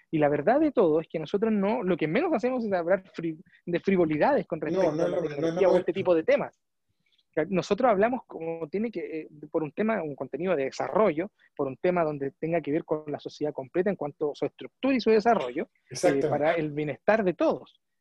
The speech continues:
Speaker 1: Eh, entonces, por eso digo que de repente ahí hay que hacer como algunas ciertas finezas que, de información y también nosotros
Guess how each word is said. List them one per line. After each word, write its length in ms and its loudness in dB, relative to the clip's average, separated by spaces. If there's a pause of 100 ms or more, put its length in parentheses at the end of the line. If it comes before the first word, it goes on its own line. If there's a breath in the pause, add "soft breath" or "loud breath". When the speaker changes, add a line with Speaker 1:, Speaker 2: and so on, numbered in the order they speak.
Speaker 1:
Eh, 300 -6
entonces, 520 -2 (140)
por 120 0
eso 140 -2
digo 240 -2
que 220 -4
de 100 -2
repente 440 -4 (260)
ahí 340 -4
hay 160 -2
que 120 -8
hacer 180 -4 (160)
como 220 -10
algunas 420 -2
ciertas 360 0
finezas 500 -2 (160)
que, 280 -4 (360)
de 100 2
información 640 2
y 40 -2
también 320 2
nosotros 440 -2